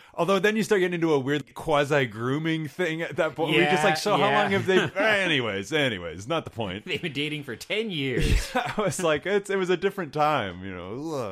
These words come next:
Speaker 1: Ugh.
Speaker 2: But, and I liked, of course, my Star Wars nerd dumb crosses over with everything.
Speaker 1: Yes.
Speaker 2: So the character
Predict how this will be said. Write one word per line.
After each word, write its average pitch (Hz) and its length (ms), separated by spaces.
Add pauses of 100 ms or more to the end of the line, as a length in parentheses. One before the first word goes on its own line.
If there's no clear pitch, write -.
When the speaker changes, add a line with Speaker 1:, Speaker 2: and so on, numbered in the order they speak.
Speaker 1:
Ugh. 98 80 (180)
Speaker 2:
But, 160 160
and 190 240
I 175 100
liked, 160 460
of 131 140
course, 143 340
my 123 380
Star 123 400
Wars 117 460 (120)
nerd 110 520 (120)
dumb 107 400 (140)
crosses 120 380
over 113 240
with 107 160
everything. 110 680
Speaker 1:
Yes. 95 460
Speaker 2:
So 120 400
the 123 120
character 143 680